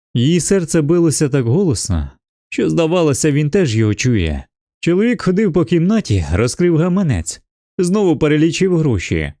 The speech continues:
Довго дивився в карти. Його нервувала якась дрібниця. «Тут бракує», нарешті сказав він глухо. «Що бракує?» злякалася Оксана.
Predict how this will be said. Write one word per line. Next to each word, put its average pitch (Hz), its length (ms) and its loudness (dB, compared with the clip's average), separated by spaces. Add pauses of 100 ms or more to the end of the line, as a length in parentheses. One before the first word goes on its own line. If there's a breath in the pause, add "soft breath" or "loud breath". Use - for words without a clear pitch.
(360)
Довго 160 420 2
дивився 160 480 0
в 214 60 -4
карти. 90 540 -4 (540)
Його 170 260 0
нервувала 147 640 2
якась 131 300 0
дрібниця. 139 680 -2 (760)
«Тут 151 360 -2 (180)
бракує», 131 800 -2 (340)
нарешті 160 520 0
сказав 143 400 0
він 170 140 0
глухо. 101 560 -2 (840)
«Що 202 240 -2
бракує?» 110 540 -2 (100)
злякалася 120 600 -2
Оксана. 95 520 -4